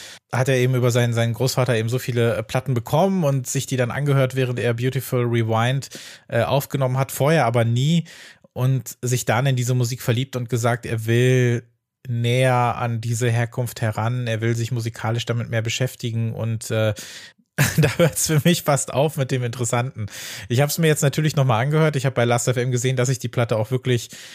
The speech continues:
äh, wenige Wochen nach Release zuletzt gehört habe und seitdem nicht mehr.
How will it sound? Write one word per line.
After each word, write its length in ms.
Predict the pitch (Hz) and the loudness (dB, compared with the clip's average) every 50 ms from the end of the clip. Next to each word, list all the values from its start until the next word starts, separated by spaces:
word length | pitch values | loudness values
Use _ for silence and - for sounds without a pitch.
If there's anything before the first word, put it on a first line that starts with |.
| - - _ | -20 -20 _
äh, 220 | - 123 113 110 107 | -4 0 0 0 2
wenige 400 | 113 120 135 151 143 127 117 110 | 2 2 2 2 2 2 2 2
Wochen 480 | 123 127 - - 135 131 127 123 - - - | 0 0 0 0 0 0 0 -2 -6 -8 -4
nach 280 | 107 104 120 131 - | -2 -2 -2 0 2
Release 380 | 131 117 117 113 131 143 - - | 2 2 4 4 2 0 0 -2
zuletzt 380 | - 117 107 120 127 - - | -2 0 0 0 0 -2 -4
gehört 320 | - 113 110 107 104 101 95 | 0 2 2 2 2 0 0
habe 280 | 104 101 101 104 117 117 | 0 0 2 2 0 -2
und 120 | 123 110 | -4 -2
seitdem 320 | - 113 107 - 117 113 117 | -2 -2 -2 0 -2 -2 -2
nicht 160 | 120 113 - | -4 -4 -4
mehr. 240 | 110 101 104 113 | -2 0 0 0